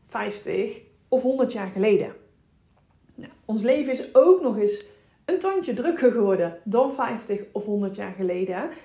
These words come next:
Dus ons lichaam heeft ook nog eens veel meer nodig. Nou, daar heb je twee minnen.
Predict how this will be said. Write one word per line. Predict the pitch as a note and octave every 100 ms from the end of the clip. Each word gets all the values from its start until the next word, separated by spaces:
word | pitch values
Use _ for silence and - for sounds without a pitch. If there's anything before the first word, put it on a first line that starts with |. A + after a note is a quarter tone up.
| - -
Dus | A#3+
ons | C4
lichaam | C4 - D#4
heeft | B3+ B3+ - -
ook | G4+ G#4
nog | D4+
eens | C4 -
veel | B3
meer | G#3+ G3+
nodig. | G#3+ G#3+ - - - _ _ _
Nou, | A#3 - _ _ _ _
daar | A3+ B3
heb | D4+
je | C4
twee | C4 D#4 A#3+
minnen. | A#3 F#4